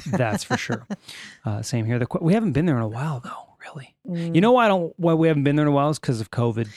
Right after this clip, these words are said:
Speaker 1: Well, yeah,
Speaker 2: 'Cause they're
Speaker 1: because
Speaker 2: still
Speaker 1: the
Speaker 2: doing the lines
Speaker 1: lines
Speaker 2: outside.
Speaker 1: were awful.
Speaker 2: They're still, still doing lines outside.
Speaker 1: Well, it's probably gonna get even worse now.
Speaker 2: Why would you do that?
Speaker 1: I just heard today that people are freaking out already and buying up.
Speaker 2: I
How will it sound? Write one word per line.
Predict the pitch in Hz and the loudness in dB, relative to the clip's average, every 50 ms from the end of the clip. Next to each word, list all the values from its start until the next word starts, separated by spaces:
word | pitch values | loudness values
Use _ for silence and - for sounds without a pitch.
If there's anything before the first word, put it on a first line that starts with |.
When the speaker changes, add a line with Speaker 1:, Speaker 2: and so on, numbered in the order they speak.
| - - _ _ _ | -18 -20 _ _ _
Speaker 1:
Well, | 277 285 | 2 2
yeah, | 285 269 294 311 359 | 4 4 4 4 4
Speaker 2:
'Cause | - - | 4 4
they're | 175 180 | 4 4
Speaker 1:
because | 214 190 147 | 4 2 2
Speaker 2:
still | 175 180 - 156 | 2 2 4 4
Speaker 1:
the | 165 | 4
Speaker 2:
doing | 165 170 175 | 4 6 6
the | 180 | 6
lines | 180 180 | 6 4
Speaker 1:
lines | 190 220 247 240 180 131 | 4 4 4 2 2 2
Speaker 2:
outside. | 123 120 113 - - 120 113 113 110 - _ - | 2 0 -2 -4 -4 -4 -4 -4 -6 -10 _ -12
Speaker 1:
were | 185 180 165 151 143 - - - | -8 -6 -4 -4 -4 -6 -6 -6
awful. | 175 196 240 247 - - - 147 123 - 135 - _ _ _ _ _ - | -4 -2 -2 -4 -4 -4 -6 -6 -4 -6 -10 -14 _ _ _ _ _ 2
Speaker 2:
They're | 156 170 | 2 2
still, | 151 - - 226 220 202 185 | 4 2 0 0 0 0 -4
still | - - - - 190 180 | -10 -6 0 0 0 2
doing | 180 185 170 156 143 | 2 2 2 2 2
lines | 131 131 131 127 123 127 131 143 156 160 151 139 107 113 | 2 2 2 2 2 2 2 4 4 4 2 2 0 -2
outside. | 101 95 90 - - - - 170 | -4 -8 -10 -14 -12 -8 -6 -4
Speaker 1:
Well, | 160 156 156 156 | -2 -2 -2 -4
it's | 151 - | -6 -6
probably | _ - 160 147 | _ -6 -4 -4
gonna | 143 139 135 | -4 -4 -6
get | 139 135 | -6 -6
even | 135 135 131 135 135 135 | -6 -6 -6 -6 -6 -6
worse | 135 135 135 131 - - | -4 -6 -6 -8 -8 -10
now. | 131 120 120 123 131 - _ _ | -10 -10 -8 -10 -12 -14 _ _
Speaker 2:
Why | - - - - | -10 -10 -10 -10
would | - - | -14 -16
you | - - | -16 -16
do | - - | -16 -14
that? | - - | -4 0
Speaker 1:
I | 196 202 | 0 2
just | 175 190 170 - | 2 2 0 2
heard | 180 175 170 - | 0 0 0 0
today | 156 147 160 156 160 156 | -2 -2 0 0 2 0
that | 156 156 - | 0 -2 -4
people | - 160 - 151 147 | -8 -8 -4 -4 -4
are | 139 | -4
freaking | - - - - 170 160 160 - - 156 147 143 | -6 -8 -10 -6 -4 -4 -4 -4 -6 -6 -4 -4
out | 143 143 143 | -2 -2 -2
already | 139 135 135 135 135 131 135 135 139 139 - | -2 -2 -4 -4 -4 -4 -4 -4 -6 -6 -8
and | - 143 139 139 131 | -6 -6 -6 -6 -6
buying | - 131 131 139 139 110 | -6 -4 -2 0 0 0
up. | 110 113 | 0 0
Speaker 2:
I | 113 117 120 120 120 120 120 113 110 | 0 0 0 0 -2 -2 -2 -4 -6